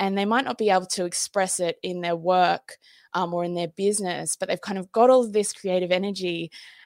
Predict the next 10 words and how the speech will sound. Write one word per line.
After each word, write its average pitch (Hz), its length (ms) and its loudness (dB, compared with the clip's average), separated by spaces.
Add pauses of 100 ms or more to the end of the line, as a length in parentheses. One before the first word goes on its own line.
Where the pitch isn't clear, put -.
and 190 140 2
it's - 180 -4
like, 196 200 2 (640)
for 220 160 -2
whatever 240 500 6
reason, 196 720 0
maybe 190 280 -4
through 185 300 -6
conditioning 175 840 -6
or, 165 260 -6